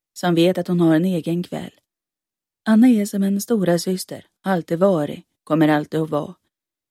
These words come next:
Ingen av dem har syskon, men de har haft det bandet i varann sedan första dagen de sågs, där i skolkorridoren. De läste handels tillsammans på gymnasiet.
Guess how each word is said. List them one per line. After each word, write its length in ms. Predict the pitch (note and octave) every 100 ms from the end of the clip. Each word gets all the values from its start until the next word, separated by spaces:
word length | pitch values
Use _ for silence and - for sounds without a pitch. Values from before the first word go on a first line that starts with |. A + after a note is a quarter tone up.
| _ _ _ -
Ingen 300 | F3+ F3 F3
av 120 | E3
dem 140 | E3+
har 200 | E3+ D#3
syskon, 460 | D3 F3+ - D3+ D#3
men 100 | E3+
de 100 | F#3
har 80 | F#3
haft 220 | B3 -
det 140 | G3
bandet 360 | F#3 E3+ D#3+ D#3+
i 40 |
varann 340 | F3 E3+ D#3+ D#3
sedan 220 | D#3+ D#3
första 320 | A3+ G#3+ -
dagen 240 | G#3 F3+ F3+
de 200 | F#3 F#3
sågs, 480 | G3 E3 - - - _ _
där 280 | - D#3 D3
i 160 | D3+ D3
skolkorridoren. 1040 | - G#3 F3 D3 D#3 D3 D#3 D#3 D3+ - - _ _ _ _ _ _ _ _ _ -
De 180 | F#3+
läste 260 | F#3+ G3 G3
handels 420 | F#3+ G#3+ F#3 E3+
tillsammans 460 | - E3 E3 E3 E3+
på 120 | F3
gymnasiet. 640 | F3 G3 F#3+ F3+ - -